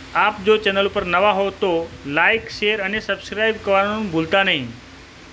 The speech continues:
ચાલો, હવે આપણે મળી રહ્યા છીએ પેપર સોલ્યુશન સિરીઝ નિમિત્તે. તો આજે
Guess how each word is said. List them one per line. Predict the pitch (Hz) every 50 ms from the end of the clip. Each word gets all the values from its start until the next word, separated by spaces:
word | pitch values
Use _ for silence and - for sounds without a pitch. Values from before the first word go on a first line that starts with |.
| - - - - - - - - - - - - - - - - - - - - - -
ચાલો, | 220 226 226 220
હવે | 214 220
આપણે | 214 208 208 - 226 226 226 226 226 220 220 - - - - - - - - - - - - - -
મળી | 135 151 180 214 226
રહ્યા | 220 220 214 214
છીએ | 214 226 220
પેપર | - 202 202 - 220 208
સોલ્યુશન | - 214 208 202 190 214 220
સિરીઝ | 202 - 208 208 208 190
નિમિત્તે. | 196 196 196 196 190 190 185 - 170 156 131 123 117 117 - - - - - - - - - - - - - - - - - -
તો | - 180
આજે | 165 170 190 190 240 240 233 233 240 -